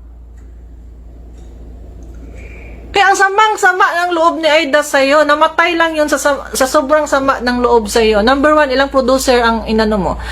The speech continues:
Binaypass mo, ah. Si Aida ang napaka-, si Aida yung,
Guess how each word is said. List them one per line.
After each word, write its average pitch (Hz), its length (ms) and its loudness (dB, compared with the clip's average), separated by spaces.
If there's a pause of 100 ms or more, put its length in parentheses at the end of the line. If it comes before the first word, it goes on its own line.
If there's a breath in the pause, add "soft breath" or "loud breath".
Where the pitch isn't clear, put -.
(160 loud breath)
Binaypass 220 640 2
mo, 196 80 -4
ah. 160 240 -4 (1120)
Si - 80 -2
Aida 339 400 4
ang 381 80 -4
napaka-, 330 720 0
si 311 80 2
Aida 359 320 2
yung, 370 240 -2